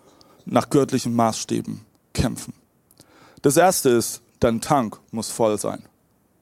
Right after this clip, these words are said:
Zieh niemals in den Krieg, wenn dein Tank leer ist. Wie kannst du das schaffen? Indem du dich jeden Tag neu von Gottes Geist füllen lässt. Und das ist ein alltäglicher Prozess.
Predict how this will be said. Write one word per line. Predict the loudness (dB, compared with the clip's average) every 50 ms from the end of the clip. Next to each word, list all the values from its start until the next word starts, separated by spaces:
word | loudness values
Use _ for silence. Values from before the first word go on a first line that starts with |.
| _ _ _ _ _ _ _ _ _ _ _ _ _ _ _ _ _ _ _ _ _ _
Zieh | -4 -2 0 2
niemals | 2 2 4 4 4 4 4
in | 2 2
den | 2 2 0
Krieg, | 0 0 0 0 0 0 -2
wenn | -4 -2
dein | -2 -4
Tank | -2 -2 -2 -2 -2 -2
leer | -2 -2 -2 -2 -4
ist. | -6 -8 -12 -16 _ _ _ _ _ _ _ _ _ _ _ _ _ _ _ _ _ _ _ _ _ _ _ _ _ _ _ _ _ _ _ _ _ _ _ _ _ _ _ _ _ _ _ _ _ _ _ _ _ _ _ _ _ _ _
Wie | 0 2
kannst | 4 4 4 4 2
du | 0
das | 0 -2 -2 0
schaffen? | 0 0 0 0 -6 -10 -12 _ _ _ _ _
Indem | -2 -2 0 2 2 2 4 2
du | 2
dich | 0 0 -4 0
jeden | 2 4 4 4 2 2 0 0
Tag | -2 2 2 2 2 2 0
neu | 0 2 4 4 4 2 0 -2 -6 _ _ _ _ _ _ _
von | _ -2 0 2 4
Gottes | 4 4 4 4 0 2
Geist | 4 4 4 4 2 -2 0
füllen | 0 0 0 -2
lässt. | -6 -8 -10 -12 -12 -14 _ _ _ _ _ _ _ _ _ _ _ _ _ -20 -14 -2
Und | 0 4
das | 4 4 4 4
ist | 0 0 2
ein | 4 4 4 4 2 0 -2 -8 -20 _ _
alltäglicher | 2 4 6 6 4 4 2 -2 _ -6 0 0 0 0 2 0 0 0 2 0 0 -2 -4 -8
Prozess. | -6 -6 -6 -4 -2 0 0 0 0 0 -6 -6